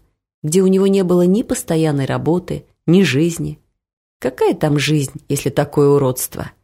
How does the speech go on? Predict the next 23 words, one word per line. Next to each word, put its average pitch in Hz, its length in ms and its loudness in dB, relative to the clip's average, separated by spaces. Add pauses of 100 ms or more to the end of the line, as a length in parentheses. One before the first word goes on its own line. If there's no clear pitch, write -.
(720)
Пётр 392 340 2
Иванович 226 480 2
тихо 160 300 -2
спивался. 131 840 -4 (760)
Мама 294 400 6
выводила 160 540 4
его 139 240 2
из 131 140 0
запоев 269 680 0 (340)
и 320 160 6
заставляла 175 800 0
работать. 135 640 -6 (720)
А 202 80 0
потом 320 340 2
он 240 140 4
уехал 214 360 2
на 170 160 4
север 143 460 0 (280)
и 165 80 4
мечтал 277 520 2
только 208 460 0
об 135 120 -2
одном: 135 480 -2